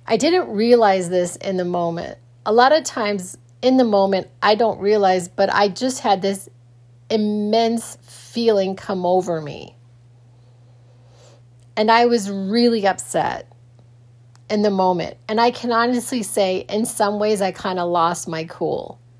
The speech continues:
I lost my cool a little bit more than I wanted to. And I was actually telling this person, "I need to get off the phone." And I, and I was, I was pretty clear that I was very upset.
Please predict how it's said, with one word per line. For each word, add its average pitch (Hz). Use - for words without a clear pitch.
I 208
lost 214
my 214
cool 180
a 202
little 202
bit 202
more 196
than 180
I 180
wanted 175
to. 165
And 175
I 185
was 185
actually 190
telling 180
this 180
person, 170
"I 214
need 208
to -
get 185
off 170
the 170
phone." 160
And 202
I, 202
and 208
I 220
was, 214
I 208
was 208
pretty 226
clear 240
that 190
I 190
was 175
very 208
upset. 185